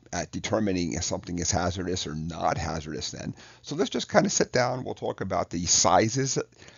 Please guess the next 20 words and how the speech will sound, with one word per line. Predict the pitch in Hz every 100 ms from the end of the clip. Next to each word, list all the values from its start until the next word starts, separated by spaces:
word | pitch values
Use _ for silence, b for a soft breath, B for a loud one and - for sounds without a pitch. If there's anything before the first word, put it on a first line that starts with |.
| B B -
that | 131
can | - 127
enter, | 170 90 90 b b _
because | - 104 101 98 - - -
what | 104 -
we're | - -
talking | - 120
about | 110 117
are | 107
things | 107 127 120 117
that | -
we | -
can't | - 117 104
even | - 98 85 85 76
see | - - 123
at | 98
this | -
point. | - - 90
So | - -
let's, | 233